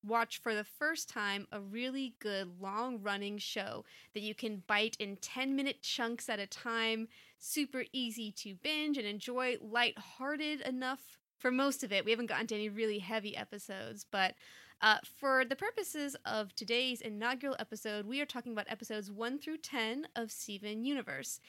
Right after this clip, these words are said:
If you're watching, you're like, "Oh no, I really wanna rewatch and catch up with that."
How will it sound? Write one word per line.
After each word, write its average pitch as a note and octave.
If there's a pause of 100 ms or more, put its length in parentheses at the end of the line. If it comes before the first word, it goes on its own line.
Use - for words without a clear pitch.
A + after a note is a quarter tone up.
(400)
If F#4
you're D4+
watching, D#4
you're D#4
like, D#4
"Oh F#4
no, G#4+
I C#4+
really D4
wanna D#4
rewatch E4
and C#4
catch D4+
up F4+
with D#4
that." G#3+